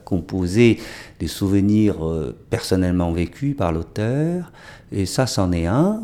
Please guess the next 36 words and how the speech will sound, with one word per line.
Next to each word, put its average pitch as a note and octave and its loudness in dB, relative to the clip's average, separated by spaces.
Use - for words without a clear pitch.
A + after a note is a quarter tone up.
je E2+ -6
le E2+ -6
reconnais, G#2+ -4
et G2 -2
je F2+ -6
me F2+ -4
souviens F2+ -4
très - -4
bien, E3+ 0
parce - -8
que G2 -6
j'avais F2+ -2
quand G2 -6
même, G#2+ -2
euh, F#2 -2
sept, - -8
six - -6
ou F2+ -4
sept - -4
ans, G#2+ 0
je F#2 -6
sais F2 -4
plus, F3 -2
et, A2+ 6
euh, G2+ 6
c'était A#2 2
un G2+ 4
jour, G2 2
euh, F2 0
tout G2+ -4
à F#2 2
fait F2+ 0
spécial, C#3 -2
parce - -4
que, D#3 4
euh, G2 0